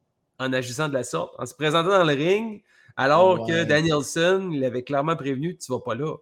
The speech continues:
Speaker 1: Tu vas
Speaker 2: C'est
Speaker 1: pas
Speaker 2: vrai.
Speaker 1: là, sinon je te kick. Je te kick. » Tu te présentes là, première affaire que Danielson a faite, pff, coup de micro d'en face. Tu sais,
Speaker 2: C'est
Speaker 1: c'est
Speaker 2: sûr. C'est sûr.
Speaker 1: Tu sais,
Speaker 2: Ben bon.
Speaker 1: oui, M J F cherche la marde,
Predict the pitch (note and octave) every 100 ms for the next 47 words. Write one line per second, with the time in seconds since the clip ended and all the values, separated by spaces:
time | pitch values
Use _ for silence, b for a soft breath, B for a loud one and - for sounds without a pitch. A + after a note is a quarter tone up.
0 | _ _ _ - C#3 D#3 C3+ C3+ G3 -
1 | D3+ D#3+ D#3 B2 D3+ - _ _ - -
2 | A2 F#3 F3+ - _ _ _ _ _ _
3 | _ _ - - D#3+ E3+ D#3 C#3 D3 G#3
4 | A3+ - D3+ C#3+ E3 E3+ D3+ C3 C#3 C#3
5 | C3+ D#3+ C3 F3+ F#3+ - - - _ _
6 | _ _ - A#2+ A#2+ C3+ C3+ A#2 - D3+
7 | - - B2+ A#2 G3+ A3 B2 G#2 - b
8 | b b _ E3+ D#3+ E2 - _ _ _
9 | _ _ _ - G3+ F3+ G3+ B3 A3+ E3
10 | D3+ B2+ E3 F3+ - D3 - B2+ C3 D3
11 | G3+ G#3 C#3